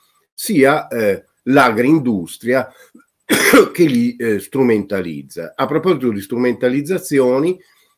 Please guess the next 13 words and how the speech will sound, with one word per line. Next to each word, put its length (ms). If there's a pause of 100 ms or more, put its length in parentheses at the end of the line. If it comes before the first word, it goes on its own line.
(140)
eh, 800
ricordiamo 800
come 500
la 400 (840)
protesta 640
dei 180
trattori 580
sia 200
stata 580 (320)
arbitrariamente 1200
associata 640
e 20
interpretata 1040